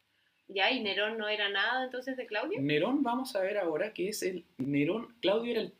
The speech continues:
Speaker 2: tío abuelo de Nerón.
Speaker 1: Como la tía Lali de nosotros.
Speaker 2: Claro.
Speaker 1: Tío abuelo, ¿ya?
Speaker 2: Ya.
Speaker 1: Ok.
Speaker 2: L-,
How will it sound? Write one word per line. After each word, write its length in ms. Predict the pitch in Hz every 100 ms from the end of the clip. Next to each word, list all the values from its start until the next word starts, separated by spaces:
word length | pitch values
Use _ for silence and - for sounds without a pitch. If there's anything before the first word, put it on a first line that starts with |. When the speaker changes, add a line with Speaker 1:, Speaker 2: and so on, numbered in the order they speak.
| _
Speaker 2:
tío 420 | 220 262 269 277
abuelo 460 | 160 147 185 262 285
de 120 | 285
Nerón. 340 | 285 277 135 - - _ _ _ _ _ _ _ _ _ _ _ _ _
Speaker 1:
Como 140 | 175
la 160 | 170 170
tía 160 | 202
Lali 280 | 190 196 208
de 100 | 196
nosotros. 420 | 190 - - - -
Speaker 2:
Claro. 300 | 160 107 - - - _ _ _ _ _ _ _ _ _
Speaker 1:
Tío 200 | - 180
abuelo, 280 | 175 151 - 147
¿ya? 280 | 160 226 -
Speaker 2:
Ya. 360 | - 107 113 135
Speaker 1:
Ok. 120 | - _ _ _ _ _ _ _ _ _ _ _
Speaker 2:
L-, 340 | 151 156 160